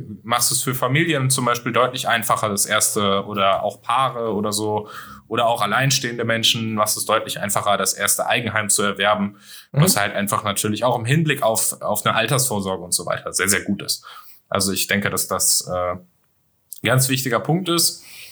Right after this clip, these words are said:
Speaker 1: Ähm, ja, man wird aber jetzt sehen, wer Gesundheitsminister wird. Karl Lauterbach soll es ja wohl dem Vernehmen nach, nach nicht werden, wo ich jetzt, äh,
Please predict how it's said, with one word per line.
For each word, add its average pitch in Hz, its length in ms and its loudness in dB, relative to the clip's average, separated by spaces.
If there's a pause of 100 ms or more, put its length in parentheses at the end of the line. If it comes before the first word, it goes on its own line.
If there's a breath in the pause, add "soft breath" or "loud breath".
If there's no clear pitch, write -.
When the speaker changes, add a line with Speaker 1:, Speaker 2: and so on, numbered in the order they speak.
(300 loud breath)
Speaker 1:
Ähm, 131 680 2
ja, 104 380 0
man 110 220 0
wird 156 120 2
aber 151 200 2
jetzt 131 160 2
sehen, 160 160 0
wer 135 100 2
Gesundheitsminister 170 720 0
wird. 175 140 -4
Karl 123 180 2
Lauterbach 131 340 0
soll 127 180 0
es 127 100 2
ja 120 100 0
wohl 117 100 -2
dem 113 100 -2
Vernehmen 107 320 -2
nach, 104 300 0
nach 95 260 -2
nicht 120 300 2
werden, 143 300 2
wo 117 80 -4
ich 107 80 -4
jetzt, - 360 0
äh, 104 40 -2